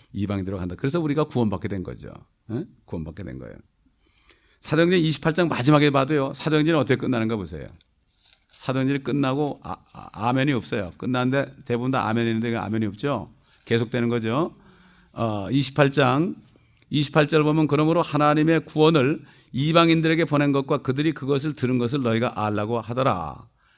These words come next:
그가 이 말을 마치니 유대인들이 자리를 뜨더라." 캬,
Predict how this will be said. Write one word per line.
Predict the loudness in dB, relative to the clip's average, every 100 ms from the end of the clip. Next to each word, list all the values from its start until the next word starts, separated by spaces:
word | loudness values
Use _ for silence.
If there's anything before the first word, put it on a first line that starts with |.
| _ _ _
그가 | 2 4 6
이 | 6
말을 | 6 6 6
마치니 | 2 2 2 2 0
유대인들이 | -2 0 2 2 0 0 -2
자리를 | -4 -2 -2 0 -2
뜨더라." | -2 -2 0 -2 -4 -8 -16 -20 _
캬, | -8